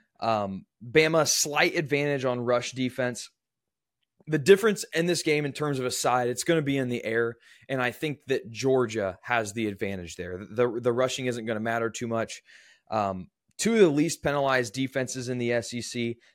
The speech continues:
and they're both the best defenses in the S E C in terms of yards per play.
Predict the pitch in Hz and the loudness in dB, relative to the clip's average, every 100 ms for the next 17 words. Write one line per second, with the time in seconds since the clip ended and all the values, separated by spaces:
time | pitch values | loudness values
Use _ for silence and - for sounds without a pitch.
0 | _ 127 120 107 - 135 120 110 135 - | _ -2 -2 -4 2 4 4 4 2 2
1 | 117 120 113 110 127 127 127 123 131 123 | -2 -2 -2 -4 -4 -2 -4 -4 -6 -4
2 | 139 135 131 131 147 123 131 120 107 101 | -2 -2 -4 -8 -6 -6 -4 -6 -6 -2
3 | 107 107 92 - 101 92 - | 0 0 -4 -8 -8 -8 -10